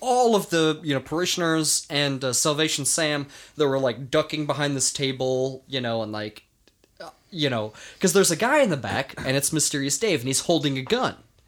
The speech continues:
And Bill Tillman's like, "Hey, dude, put down the gun. Let's walk out." It's gonna be okay, you know?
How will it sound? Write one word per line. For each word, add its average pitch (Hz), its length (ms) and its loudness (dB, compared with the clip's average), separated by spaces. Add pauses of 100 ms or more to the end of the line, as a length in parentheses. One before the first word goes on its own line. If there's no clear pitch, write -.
(1000)
And 139 460 0 (100)
Bill 147 180 -2
Tillman's 151 520 -2
like, 120 420 -4 (280)
"Hey, 135 160 -6
dude, 123 340 -8 (300)
put 113 180 -14
down 117 220 -6
the 196 80 -6
gun. 180 460 -6 (580)
Let's - 220 -12
walk 110 280 -8
out." 208 360 -6 (220)
It's - 80 -10
gonna 135 160 -10
be 214 160 -4
okay, 208 580 -2 (600)
you 139 140 -4
know? 135 280 -2